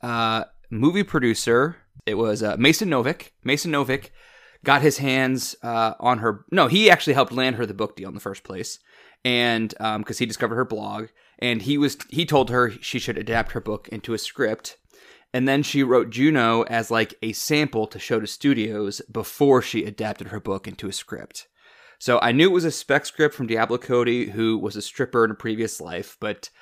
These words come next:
uh, I didn't know those other details, that she basically just kinda, like, wrote this to show people that she could write, hoping to eventually get her book made into a movie. And then it ended up being this.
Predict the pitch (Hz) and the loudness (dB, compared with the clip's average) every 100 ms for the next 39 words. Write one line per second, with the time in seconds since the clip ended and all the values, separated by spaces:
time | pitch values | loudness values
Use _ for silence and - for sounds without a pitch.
0 | - - 101 113 123 123 117 110 110 104 | -10 -2 2 4 2 2 2 2 0 -2
1 | _ - 123 110 107 104 104 98 82 107 | _ -2 0 2 -2 -4 -6 -10 -10 -10
2 | 101 113 120 117 - 113 101 - - 117 | -4 0 0 -2 -4 -4 -4 -8 -6 2
3 | 131 117 123 - 104 123 113 123 92 117 | 2 4 0 0 -4 0 0 0 -4 -4
4 | 107 85 110 - 104 117 110 104 - _ | -4 -6 -8 -8 -2 2 2 0 -6 _
5 | - - 170 190 156 143 135 127 117 120 | -20 2 8 8 8 2 2 4 4 4
6 | - 110 107 107 98 151 - 104 95 85 | 0 -2 -2 -2 0 0 0 -6 -10 -10
7 | 92 87 78 80 - 113 113 110 107 107 | -12 -14 -14 -14 -10 -4 -2 -2 -2 -4
8 | 101 - 104 104 104 120 98 - - | -6 -8 -8 -8 -8 -4 -4 -6 -12